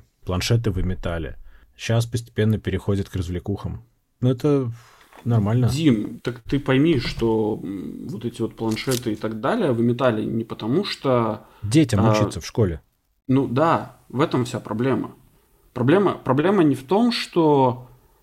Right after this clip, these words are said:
Speaker 2: у людей дофига денег, а они просто понимают, что, возможно, это последнее, последнее, <laughs> последнее, что они купят.
Speaker 1: Слушай,
Speaker 2: <laughs>
Speaker 1: нет, у людей не просто не дофига денег, выметали только плохие планшеты и ноутбуки. Все хорошее так и оставалось прекрасно доступно.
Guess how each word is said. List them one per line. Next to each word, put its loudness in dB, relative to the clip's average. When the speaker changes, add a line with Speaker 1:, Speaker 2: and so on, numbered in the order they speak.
Speaker 2:
у 4
людей 6
дофига 2
денег, 2
а -6
они 4
просто -4
понимают, 2
что, 2
возможно, 4
это 2
последнее, 4
последнее, 2
<laughs> -8
последнее, 4
что 2
они 8
купят. 2
Speaker 1:
Слушай, 6
Speaker 2:
<laughs> 8
Speaker 1:
нет, 4
у 4
людей 6
не 6
просто 4
не 6
дофига 2
денег, 2
выметали 6
только 4
плохие 2
планшеты 0
и 0
ноутбуки. -2
Все 0
хорошее 0
так -2
и 6
оставалось 4
прекрасно 0
доступно. 0